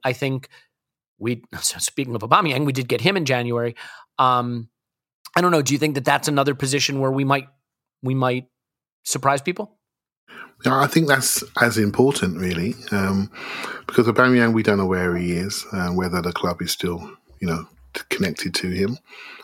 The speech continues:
Speaker 2: And so that situation looks like we've lost our main striker and previous skipper. We're relying on Lacazette, who's pretty robust, but we all know he's not a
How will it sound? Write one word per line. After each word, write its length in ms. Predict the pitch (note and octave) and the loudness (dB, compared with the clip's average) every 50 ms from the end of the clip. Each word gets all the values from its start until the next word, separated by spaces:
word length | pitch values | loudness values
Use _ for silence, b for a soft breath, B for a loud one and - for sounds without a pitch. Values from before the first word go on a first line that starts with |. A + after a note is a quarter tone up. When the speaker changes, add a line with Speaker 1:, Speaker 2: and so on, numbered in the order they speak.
| B B B | B B B
Speaker 2:
And 200 | F#2+ F#2+ F#2+ F2+ | -2 -2 -2 0
so 300 | - - F#2 F#2 F2+ F2+ | 0 0 0 0 0 0
that 260 | F#2 G2 G2 F2+ - - | 0 0 0 -2 -2 -4
situation 560 | - F#2+ - - F2 F2 F2+ - - F2 E2+ | -4 -4 -2 -2 -2 -4 -4 -4 -4 -6 -6
looks 180 | E2+ - - | -6 -6 -6
like 120 | E2 E2 E2+ | -6 -6 -6
we've 200 | F2 F2 E2+ E2+ | -8 -10 -8 -4
lost 400 | F2 - - - - - - - - - - - | -4 -2 -2 -2 -4 -4 -6 -8 -10 -12 -10 -6
our 260 | - E2 E2+ E2+ - | -4 -2 -2 -2 -2
main 340 | F2 F3 F3 F#3 G3+ - G#3 | -4 -4 -2 0 0 0 0
striker 540 | - - - F#3 - - - - G3 - - - | -2 -2 0 0 0 0 -2 -4 -4 -4 -4 -4
and 360 | - - F2+ E2+ F2 F2+ - B B B B B B B B B B B B B B _ _ - | -6 -6 -6 -8 -8 -10 -14 B B B B B B B B B B B B B B _ _ -6
previous 400 | - - G2+ F#2+ F#2 F#2 F2+ - | -2 -2 0 0 0 -2 -2 -2
skipper. 420 | - - - G2 - - G#2 A#2+ - - _ _ _ b b b b b b b b b b b b | -2 -2 -2 -2 -2 -2 -4 -4 -6 -10 _ _ _ b b b b b b b b b b b b
We're 100 | - G#2 | 2 4
relying 420 | G#2 G#2 G#2+ A2+ A2+ A#2 A2+ A2 A2 | 4 4 4 4 6 4 4 4 2
on 360 | F#2 G2 G2+ G2+ G2 G2 F#2+ | 2 2 2 2 2 0 0
Lacazette, 800 | G2 F2 G2 G2+ G2+ G2+ - - - - - F#2+ F#2+ G2 F2+ F#2 - G2 | -2 0 2 2 2 2 0 -4 -4 -2 -2 -2 -2 -2 -6 -6 -6 -4
who's 340 | G2 F#2+ F#2+ F#2+ F#2+ - - _ _ _ | -2 -2 -2 -2 -4 -6 -10 _ _ _
pretty 580 | - - - C3+ C3+ C#3+ D3 D3 - - A2 G2+ | -8 -4 0 0 2 2 0 0 -2 -2 0 0
robust, 560 | F#2 F#2 F2 F2 E2 E2+ F2 F#2 G#2+ - - - | 2 2 0 0 -2 -2 -2 -2 -2 -4 -4 -2
but 160 | G#2+ F2+ F#2 | -2 -2 0
we 100 | G2+ G#2 | 2 2
all 120 | G#2 G2+ | 2 2
know 180 | G2 F#2 F2+ F2+ | 2 2 0 0
he's 140 | F2+ F2 F2+ | -2 -2 -2
not 340 | F#2+ F#2 F2+ F#2 F2+ F#2 | -2 0 0 -2 -2 -4
a 60 | - | -6